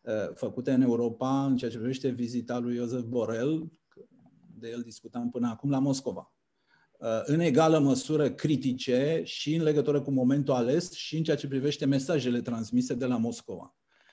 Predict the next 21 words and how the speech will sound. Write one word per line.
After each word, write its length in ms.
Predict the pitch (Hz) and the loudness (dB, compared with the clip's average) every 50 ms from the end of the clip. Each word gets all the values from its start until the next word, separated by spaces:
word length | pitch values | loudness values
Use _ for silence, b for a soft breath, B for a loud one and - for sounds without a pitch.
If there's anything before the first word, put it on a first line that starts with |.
| b b b b _ | b b b b _
Uh, 380 | - 131 120 120 120 117 113 95 | -4 -2 -2 0 0 -2 -2 -4
sigur, 500 | - - - 202 185 190 185 143 - - - - _ _ | -6 -4 -2 2 6 6 6 6 4 0 -8 -18 _ _
um, 600 | - 131 127 123 123 120 120 117 113 110 113 104 101 101 104 104 - - - - - 156 147 - _ _ _ _ - | -6 -4 -2 0 0 0 0 -2 -2 -4 -4 -6 -8 -10 -10 -12 -14 -14 -16 -16 -16 -16 -18 -18 _ _ _ _ -6
ca 120 | 135 120 | -4 -4
și 160 | 127 - - | -4 -2 -2
în 320 | 151 151 143 139 131 123 123 | 0 0 2 2 2 0 0
cazul, 500 | - 139 135 135 123 135 135 127 127 123 | 0 0 -2 -2 -2 -2 0 0 0 0
uh, 320 | 123 120 113 117 117 117 | -2 -2 -4 -6 -8 -6
reprezentantei, 1160 | 120 123 117 - 123 117 110 120 113 110 110 156 165 185 185 151 135 123 117 120 107 107 110 113 120 | -8 -8 -8 -8 -8 -8 -8 -8 -6 -4 -2 0 0 0 0 0 0 0 0 -2 -4 -8 -8 -10 -10
uh, 60 | - - - - - | -10 -12 -12 -10 -8
în, 260 | 123 120 120 117 117 110 107 107 - 87 92 107 117 117 123 131 | -6 -6 -6 -6 -6 -8 -10 -12 -14 -14 -14 -14 -14 -14 -12 -10
uh, 100 | 123 - | -10 -10
Comitetul 560 | - - 123 117 113 110 131 139 139 151 131 127 | -8 -6 -4 -4 -4 -4 -4 -4 -4 -4 -4 -4
Comisarilor, 680 | - 120 120 110 107 - 151 151 165 160 120 113 117 | -2 -2 -2 -2 -2 -2 0 0 2 2 2 0 0
în 80 | 113 | -2
Consiliul 320 | 110 117 113 - 147 139 131 | -4 -4 -4 -4 -6 -6 -4
Comisarilor 680 | - 127 120 110 - - 135 139 151 147 139 131 123 | -2 -2 -2 -2 -2 -2 -2 0 0 0 0 0 0
Europeni, 680 | 120 113 113 113 110 98 95 - 135 156 170 135 - B B B B B | 0 -2 -2 -4 -6 -6 -6 -6 -4 -2 -2 -2 -4 B B B B B
doamna 280 | B 127 135 147 143 135 | B -4 -2 0 0 0
Vălean, 600 | 110 117 117 104 113 127 156 175 120 95 - b b b b b b b - - | 0 0 0 0 0 0 0 0 0 -2 -4 b b b b b b b -6 -2
uh, 340 | 123 123 127 123 123 123 | 0 0 2 2 2 2